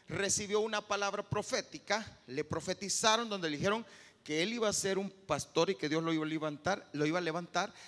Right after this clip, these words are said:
iba a, a ser como el que iba a, a sustituir a, al abuelo. Niño como de cinco años más o menos. Viene,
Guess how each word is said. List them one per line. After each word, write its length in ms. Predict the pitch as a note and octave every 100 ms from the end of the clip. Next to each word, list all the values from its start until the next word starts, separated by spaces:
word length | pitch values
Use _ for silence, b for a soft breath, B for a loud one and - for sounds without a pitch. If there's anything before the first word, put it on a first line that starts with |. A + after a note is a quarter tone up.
| B
iba 360 | D3 E3 E3
a, 260 | - C#3 C3
a 60 | C#3
ser 240 | D#3 D3+
como 240 | - D3
el 100 | C#3
que 120 | B2 C#3
iba 180 | D#3 -
a, 360 | D3+ C#3 C#3 - _ _
a 120 | D3+ C#3
sustituir 1120 | - C3+ - - D#3 - D3+ D3 E3+ G#2 -
a, 200 | A#2+ A#2 G2+
al 140 | - G#2+
abuelo. 340 | G#2 G2 F#2 F2+ B B B B B B _ _ _ _ _ _ _ _
Niño 540 | C3 F#3+ A3+ A3+ G3+ G3
como 240 | F3+ D#3+
de 320 | C#3+ C3+ B2+ B2
cinco 500 | - F#3+ F3 - D3+
años 300 | C#3 B2+ B2
más 220 | A#2+ -
o 60 | G#2
menos. 420 | F#2 F2 - - - - - _ b b b b _
Viene, 480 | - A#3 C#4+ D4+ C#4+